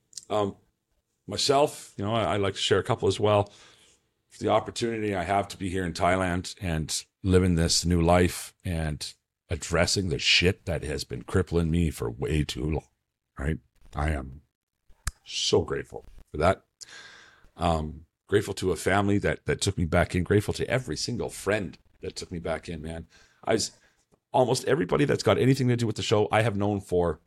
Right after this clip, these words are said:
twenty, twenty-five, thirty years. When I got back into Calgary after years of being an asshole out in Regina, every single person in my life was like, "Welcome back,"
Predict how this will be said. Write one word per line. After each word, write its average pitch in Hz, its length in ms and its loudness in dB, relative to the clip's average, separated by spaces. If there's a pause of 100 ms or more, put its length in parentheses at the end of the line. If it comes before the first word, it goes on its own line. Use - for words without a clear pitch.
(140)
twenty, 98 300 2
twenty-five, 90 460 2
thirty 82 220 0
years. 71 300 -6 (840)
When 95 180 -4
I 113 100 4
got 123 280 0
back 120 260 2
into 104 160 -6
Calgary 107 480 -2
after 90 240 -6
years 101 300 0
of 85 80 -12
being 98 160 2
an 87 80 0
asshole 101 440 4
out 92 120 2
in - 80 -4
Regina, 101 500 0 (640)
every 156 180 4
single 135 200 0
person 113 260 -2
in 104 40 -2
my 101 100 2
life 92 300 2
was 82 140 -2
like, 73 240 -2 (140)
"Welcome 82 380 -2
back," - 460 -10